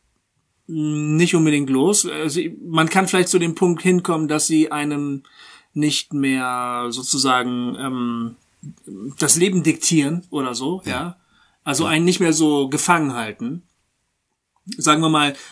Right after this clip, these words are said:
Speaker 1: ein Trauma kann überwunden werden, aber es wird immer Teil meines Lebens bleiben. Es wird nicht einfach weg
Speaker 2: Genau.
Speaker 1: sein.
Speaker 2: Genau.
Speaker 1: Aber da, daraus kann etwas Neues
Speaker 2: Ja.
Speaker 1: hervorgehen. Das ist so irgendwie ein bisschen die
Speaker 2: Ja.
Speaker 1: Auferstehungshoffnung, finde ich.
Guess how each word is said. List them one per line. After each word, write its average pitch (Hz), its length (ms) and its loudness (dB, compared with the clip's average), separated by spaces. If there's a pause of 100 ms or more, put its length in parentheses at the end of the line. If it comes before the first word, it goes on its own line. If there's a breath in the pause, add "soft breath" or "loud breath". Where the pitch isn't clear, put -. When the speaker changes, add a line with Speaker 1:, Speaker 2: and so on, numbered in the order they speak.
Speaker 1:
ein 143 220 -2
Trauma 151 540 2
kann 160 320 -4
überwunden 143 560 0
werden, 127 260 -4
aber 147 160 0
es 156 140 0
wird 190 140 2
immer 214 340 -2
Teil 196 400 0
meines 170 320 -2
Lebens 180 300 0
bleiben. 117 340 -8
Es 113 100 -4
wird 160 140 -2
nicht 170 120 -2
einfach 147 240 -6
weg 175 180 -2
Speaker 2:
Genau. - 160 0
Speaker 1:
sein. - 240 -14 (340 loud breath)
Speaker 2:
Genau. - 140 -4
Speaker 1:
Aber 180 120 4
da, 190 240 2
daraus 190 800 -2 (140)
kann 208 200 0
etwas 175 340 0
Neues 185 340 0
Speaker 2:
Ja. 170 60 0
Speaker 1:
hervorgehen. 165 540 4
Das 156 160 2
ist 180 100 2
so 180 120 4
irgendwie 175 220 2
ein 165 40 2
bisschen 170 220 2
die 156 60 2
Speaker 2:
Ja. 165 80 0
Speaker 1:
Auferstehungshoffnung, 123 680 -6
finde 113 200 -10
ich. - 160 -10